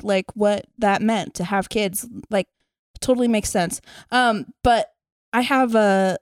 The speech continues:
like, a list of two things of people who can ask me questions about my fertility or a-, about my children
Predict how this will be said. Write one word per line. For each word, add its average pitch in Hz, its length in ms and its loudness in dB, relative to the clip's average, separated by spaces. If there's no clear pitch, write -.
like, - 380 -2
a 202 80 2
list 254 300 0
of - 140 -6
two 294 200 0
things 233 460 -2
of - 200 0
people 294 440 2
who 226 160 4
can 190 180 -6
ask 285 380 -2
me 294 80 2
questions 254 520 2
about 196 300 2
my 226 140 0
fertility 202 680 -2
or 190 120 -4
a-, 160 200 -2
about 196 340 0
my 208 140 0
children 185 560 -2